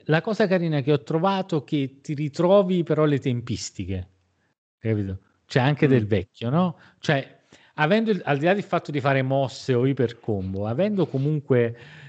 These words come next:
Speaker 1: eh, il timing di quel tipo di gioco, comunque riuscivo a essere competitivo anche online, che ne so,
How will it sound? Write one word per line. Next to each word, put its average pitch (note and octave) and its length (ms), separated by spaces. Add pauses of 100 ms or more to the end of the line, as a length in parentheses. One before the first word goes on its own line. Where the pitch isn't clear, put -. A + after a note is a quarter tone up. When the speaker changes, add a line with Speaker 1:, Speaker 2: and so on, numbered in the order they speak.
(120)
Speaker 1:
eh, C3+ 440
il D3 140
timing A2+ 840 (140)
di C3 140
quel A#2+ 240
tipo C3 260
di A2+ 140
gioco, G#2 680 (460)
comunque A3 360
riuscivo C#3 420
a C3 60
essere B2+ 320
competitivo A#2+ 640
anche A2+ 280
online, F#2 560
che A#2 100
ne A2+ 80
so, F2 200